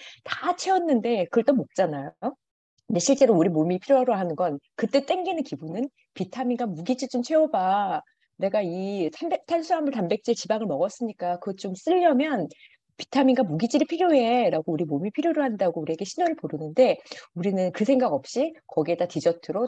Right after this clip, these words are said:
또 이제 달달한 커피와 또 달달한 케이크와 과자를 먹게 된단 말이죠. 그런데 정말 이 달달한 뭔가 땡기는 이 마-, 입이 요거 멀티비타민을 밥 먹고 나서 먹잖아요. 하나도 없어져요. 정말 확실하게 사라져요. '아, 이게 진짜 좋은 거구나.'라는 걸 먹어보면 아는데 이제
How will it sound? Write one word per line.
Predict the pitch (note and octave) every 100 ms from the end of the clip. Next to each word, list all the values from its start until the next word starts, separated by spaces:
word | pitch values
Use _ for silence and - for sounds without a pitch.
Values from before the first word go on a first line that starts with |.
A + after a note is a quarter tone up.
| B3
또 | A3+ G3
이제 | -
달달한 | - D3+ E3 D#3 D3+
커피와 | - - - D3+ C3 _ _
또 | B3
달달한 | B3+ F#3+ F3 F3
케이크와 | - D4 - A#3 D#4 -
과자를 | - G3+ G3
먹게 | C3 F3
된단 | D#3+ D3 F3
말이죠. | C#3+ B2+ C3 C3+ C#3+ _ - - - -
그런데 | G#3 G#3+ B3+ G3 - -
정말 | - A#3+ C#4
이 | A#3
달달한 | B3+ F#3 E3+ A#3 A#3
뭔가 | D#3 F3 A#3
땡기는 | - G4+ G4 F#4 D#4
이 | -
마-, | C3+ D3 D#3 -
입이 | D#3 C#3 C4 D#3+ - _ _ _ _ _ F#3+
요거 | G3 F#3+
멀티비타민을 | E3 F#3 D4 C#4+ C4+ A3+ G#3+
밥 | -
먹고 | F3 -
나서 | E3 -
먹잖아요. | D3+ - D3+ D#3+ A#3 - _ -
하나도 | D#4 D4+ F#3
없어져요. | - B2+ - - _ _
정말 | - A3 B3 C4
확실하게 | B3+ - - D#4 A#3
사라져요. | - E3+ D3+ D3 C#3+ _ _ _ _ _ _ _ -
'아, | D#3+ F3 G3+ G#3
이게 | E3+
진짜 | G3 F3+ - A3+
좋은 | F#3 G3+ A3+
거구나.'라는 | G#3 G#3 G3 E3+ D#3 D#3
걸 | G3
먹어보면 | C#3+ E3 G#3+ F#3
아는데 | C#3 D3+ F#3+ F#3
이제 | D3